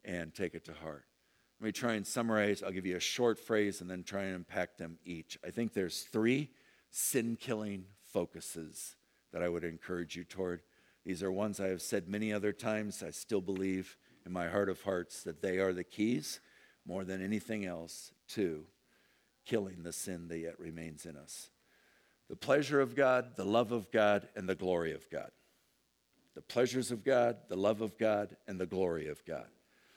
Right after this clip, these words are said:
So first of all, the pleasure of God. Uh, somebody said, "All sins are attempts to fill a perceived void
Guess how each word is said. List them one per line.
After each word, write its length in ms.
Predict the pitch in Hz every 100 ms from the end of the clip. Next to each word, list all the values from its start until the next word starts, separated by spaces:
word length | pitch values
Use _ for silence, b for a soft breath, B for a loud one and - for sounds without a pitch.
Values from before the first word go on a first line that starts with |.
| b
So 140 | -
first 360 | 98 139 123 -
of 100 | 101
all, 260 | 92 87 82
the 140 | 92
pleasure 560 | - 135 120 98 98 87
of 220 | 82 -
God. 300 | 95 78 71 _ _ b b b b b b b
Uh, 200 | 71 76
somebody 400 | - 135 127 113
said, 320 | - 123 107 -
"All 240 | - 123 160
sins 560 | - 143 120 110 117 -
are 180 | 110 101
attempts 720 | 98 - - 123 127 - -
to 180 | - 113
fill 680 | - - 127 120 113 107 104 b b
a 80 | 110
perceived 720 | - - - - 107 104 -
void 680 | 85 82 101 90 78 76